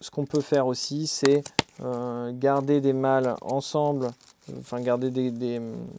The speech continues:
des larves ensemble quand elles sont jeunes, et puis les séparer plus tard, euh, no-, notamment par exemple laisser un mâle mégasoma de côté qu'on va vraiment faire pousser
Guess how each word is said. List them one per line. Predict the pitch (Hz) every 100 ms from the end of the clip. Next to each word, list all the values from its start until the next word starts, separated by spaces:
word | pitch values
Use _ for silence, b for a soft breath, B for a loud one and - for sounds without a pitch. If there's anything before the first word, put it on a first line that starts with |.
| - - - -
des | 127 131
larves | 135 131
ensemble | 135 131 147 135
quand | 127 131 135
elles | 127
sont | - 123
jeunes, | 123 135 143 127 B B B
et | 135
puis | - -
les | 131
séparer | - 131 131 120 127 135 B B B _
plus | - 135 127
tard, | 139 135 143 131
euh, | 117 113 110 110 110 b b b _ -
no-, | 127 120 120 120
notamment | 123 120 117 117 131
par | 117
exemple | 110 113 127 127
laisser | 123 120 - 131 127
un | 117
mâle | 123 127 127
mégasoma | 123 123 127 123 123 123 127 127 127 117
de | 110 120
côté | 135 123 135 131
qu'on | 123 117
va | 113
vraiment | 113 120 123
faire | 120 123
pousser | - 135 127 139 135